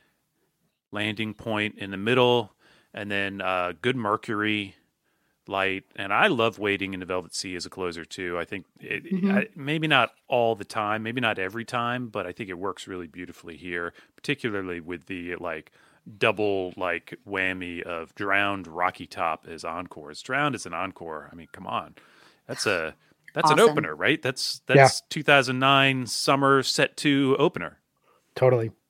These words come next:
Speaker 1: Lock it in. Um, but here we go. You know, this is a great way to close a show.
Speaker 3: Yeah, you've got the first, uh, Type two Meat Stick since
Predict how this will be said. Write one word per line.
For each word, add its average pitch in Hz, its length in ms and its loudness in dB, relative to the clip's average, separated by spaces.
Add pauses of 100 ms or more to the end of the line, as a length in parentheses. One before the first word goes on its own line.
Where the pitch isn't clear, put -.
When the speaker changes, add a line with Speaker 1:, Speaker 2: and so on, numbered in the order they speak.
(120)
Speaker 1:
Lock 113 240 4
it 131 80 6
in. 143 200 2 (580)
Um, 101 540 2 (100)
but 101 160 0
here 127 180 -2
we 110 120 -2
go. 107 260 4
You 85 140 -8
know, 92 180 -2
this - 140 -10
is - 40 -14
a - 40 -20
great 95 260 -6
way 78 100 -10
to 76 140 -10 (580)
close 85 300 -10
a - 20 -16
show. 80 320 -12 (1500)
Speaker 3:
Yeah, 156 140 12
you've 156 200 12
got 175 140 12
the 165 60 6
first, 208 520 6 (140)
uh, 139 500 6
Type 160 240 4
two 151 240 2
Meat 135 240 0
Stick - 500 -2
since - 680 -2